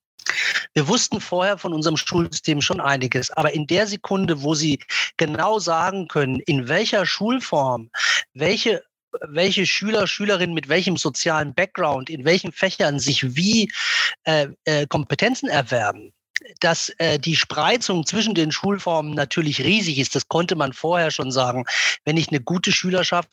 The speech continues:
auswähle fürs Gymnasium, müssen die ja besser sein als die Hauptschüler. Ähm, das heißt, wir haben wirklich einen Röntgenblick für das deutsche Schulsystem bekommen. Das war eigentlich das Wesentliche. Es ist wie ein,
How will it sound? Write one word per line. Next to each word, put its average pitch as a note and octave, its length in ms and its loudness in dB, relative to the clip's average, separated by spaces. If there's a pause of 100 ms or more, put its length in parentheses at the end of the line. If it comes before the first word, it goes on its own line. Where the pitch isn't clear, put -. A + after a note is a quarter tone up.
(220)
auswähle D#3 600 0
fürs D#3 220 -2
Gymnasium, D3 640 0
müssen D#3 340 2
die C#3+ 160 -2
ja C#3 160 2
besser D3 380 0
sein C3+ 260 0
als C#3 180 -4
die C#3 140 2
Hauptschüler. C3 520 0 (560)
Ähm, C#3+ 360 2 (220)
das - 140 -2
heißt, F#3+ 280 0
wir F3+ 120 0
haben F#3 220 0 (260)
wirklich G3+ 460 0
einen D#3+ 320 2
Röntgenblick D#3+ 920 0
für D#3 120 0
das C3+ 180 -2
deutsche D3+ 340 0
Schulsystem C#3+ 640 0
bekommen. A#2+ 420 -2
Das - 180 -4
war D3+ 140 2
eigentlich D#3 220 0
das D3 160 -4
Wesentliche. D3 280 4
Es B2 80 -4
ist B2 140 -2
wie F3+ 160 -2
ein, D3+ 300 0